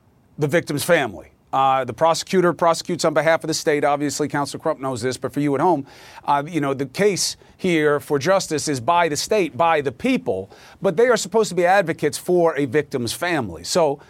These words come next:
they start off on the wrong foot there, only two of you, and only twenty seconds. How was that explained by authorities?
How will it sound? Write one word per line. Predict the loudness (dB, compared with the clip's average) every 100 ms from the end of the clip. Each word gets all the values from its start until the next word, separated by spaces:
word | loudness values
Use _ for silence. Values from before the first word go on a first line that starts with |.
| -20 -14 -2
they | -2
start | 2 4 6
off | 6 4
on | 2
the | 0
wrong | 4 4 4
foot | 0 -2 2
there, | 2 2
only | 2 0 -2
two | 0 2 2
of | 2
you, | -2 -2 -6 -6
and | -6 -2
only | 0 2 0 0
twenty | -2 -2 0 0
seconds. | 0 2 2 -2 -4 -8 -14 -4
How | 2 4
was | 2 2
that | 2
explained | 0 -2 -6 -2 0 2 2 -2 -8 -14 _ _ -4
by | 0 2
authorities? | 2 0 2 2 0 -6